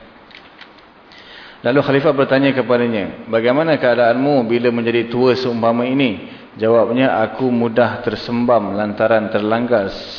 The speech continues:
sebuah kerikil dan boleh diikat dengan hanya sehelai rambut." Tanya, faham tak? Sikit je tergolek.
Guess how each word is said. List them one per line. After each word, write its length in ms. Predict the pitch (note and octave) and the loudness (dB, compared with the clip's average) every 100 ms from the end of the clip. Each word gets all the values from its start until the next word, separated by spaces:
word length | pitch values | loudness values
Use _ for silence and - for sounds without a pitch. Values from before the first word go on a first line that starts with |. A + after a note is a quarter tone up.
| A#2 | -10
sebuah 560 | G2+ A2+ G#2+ - - | -2 -2 -2 -4 -14
kerikil 640 | - G#2+ A2+ - A2 D#2+ - - - - - | -8 -6 -6 -2 -2 -2 -10 -18 -20 -20 -16
dan 240 | - A2 G2 | -4 -4 0
boleh 400 | G#2+ B2+ A#2 G2 | 0 0 0 -2
diikat 520 | A2 A#2+ A2+ C3+ G2 - - - - - | -6 -6 -4 0 0 -4 -14 -16 -20 -18
dengan 320 | A#2 A#2 A#2 | -8 -4 -4
hanya 400 | G#2 A#2 C3+ C3 G#2+ | -2 -2 0 -2 -2
sehelai 720 | - A2 G#2+ A2+ C3+ E3+ D#3+ | -6 -4 0 2 2 0 -4
rambut." 400 | G2+ G#2 G2+ G2+ G2 - - - - - - - - - - | -4 -4 -2 -4 -4 -14 -20 -20 -20 -20 -20 -20 -20 -20 -4
Tanya, 460 | A2+ A#2+ A2+ - - | -2 -2 -6 -10 0
faham 240 | D3+ A#2 | 2 2
tak? 60 | - - - - - - - - - - - - - | -4 -14 -18 -20 -20 -20 -20 -20 -20 -20 -20 -20 -12
Sikit 520 | B2+ B2+ - F3+ D3+ | -8 -8 -4 -2 -2
je 120 | C#3+ E3 | -2 -4
tergolek. 380 | B2+ A2+ G2 | -2 -2 -2